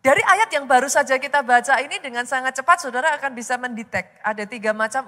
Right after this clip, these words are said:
ukuran panas, saudara. Di sini dikatakan dingin. Dingin artinya ya tidak panas, saudara.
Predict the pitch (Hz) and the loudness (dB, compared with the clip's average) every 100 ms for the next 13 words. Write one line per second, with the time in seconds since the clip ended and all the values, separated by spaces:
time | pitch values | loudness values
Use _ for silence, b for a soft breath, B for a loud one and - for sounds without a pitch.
0 | 262 240 233 233 240 240 220 - 170 156 | -8 -8 -6 -4 -4 -4 -4 -8 -12 -18
1 | - _ _ _ _ _ _ _ _ _ | -20 _ _ _ _ _ _ _ _ _
2 | _ _ - 196 262 247 240 220 240 240 | _ _ -14 -8 -6 -4 0 2 2 4
3 | 294 302 262 285 302 220 156 165 _ _ | 2 0 -8 -8 -8 -10 -10 -18 _ _
4 | _ 240 254 381 277 262 262 330 302 208 | _ -8 -6 -4 -2 -2 -6 -6 -6 -6
5 | 190 151 240 247 196 - 156 | -6 0 0 0 -8 -10 -16